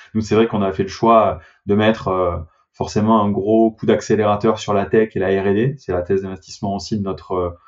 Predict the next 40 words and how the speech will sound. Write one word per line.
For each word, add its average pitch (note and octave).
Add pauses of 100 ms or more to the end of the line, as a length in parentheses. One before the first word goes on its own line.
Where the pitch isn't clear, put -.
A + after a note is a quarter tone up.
(260)
nos G2
premiers G#2
investisseurs, - (400)
euh, F#2
pour G#2
vraiment G#2+
arriver G#2+
avec G#2+
un G2
produit, G2+
euh, F#2
assez -
complet, A2+ (220)
assez F2+
global. G2+ (220)
Là, A2
je -
pense G#2+
que G2 (100)
aujourd'hui, G#2+
on G#2+
arrive G2
à, F2+
un F#2
peu A2
à F2+
l'aboutissement G#2
aussi, A2
euh, F2+ (360)
au G2
niveau G2+
technologique G#2+
de, F#2 (480)
de, F2+ (340)
de G#2
Human G2+
Linker. A2+
Et G2
donc, F#2
dans, F2